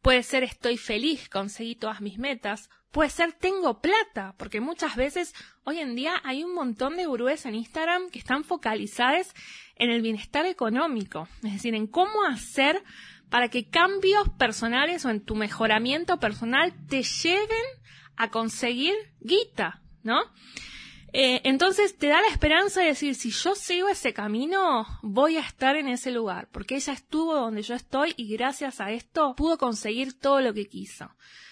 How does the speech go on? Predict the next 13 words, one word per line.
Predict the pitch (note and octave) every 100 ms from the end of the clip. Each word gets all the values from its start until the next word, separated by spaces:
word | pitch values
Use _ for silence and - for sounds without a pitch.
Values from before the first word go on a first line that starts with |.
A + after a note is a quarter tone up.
| -
Entonces | B3 C#4 C#4+
esa | E4+ G4+
promesa | F4+ D4 E4 F#4
me | E4+
parece | B3+ B3 C4+
importante. | D#4+ C#4 G#3 - A3 F#3+ G3 - - - - -
Y | B3
otra | F4 F#4+
cuestión | F4+ C#4 D4+ D#4
que | F4
también | C#4+ A#3+ B3 D4+
me | D4+
parece | A3+ B3 - D4+